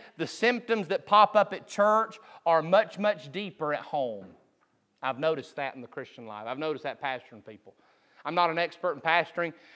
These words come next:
but I've been pastoring this church now for almost ten years. I've been colla-, pastoring collectively now for almost fourteen years. I think I've seen a thing or two. When people begin to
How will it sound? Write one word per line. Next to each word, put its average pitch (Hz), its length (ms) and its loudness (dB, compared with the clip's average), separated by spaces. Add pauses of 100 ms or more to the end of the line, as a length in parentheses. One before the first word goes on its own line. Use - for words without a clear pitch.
(120)
but 151 100 0
I've 156 120 4
been 143 160 -4
pastoring 151 420 0
this 180 140 -2
church 165 320 -4
now 151 240 0 (220)
for 143 120 -8
almost 180 500 0
ten 151 240 -8
years. 143 300 -6
I've 147 160 -4
been 143 140 -8
colla-, 160 320 0 (320)
pastoring 170 440 2
collectively 151 600 -2
now 143 240 -2
for 151 160 -4
almost 151 360 -6
fourteen 160 520 -10
years. 131 320 -6 (320)
I 143 100 -2
think 190 260 -6
I've 143 180 -2
seen 165 240 -6
a 131 40 -8
thing 143 260 -10
or 107 100 -14
two. 101 260 -14 (2000)
When 175 180 2
people 208 400 6
begin 190 440 2
to 151 200 6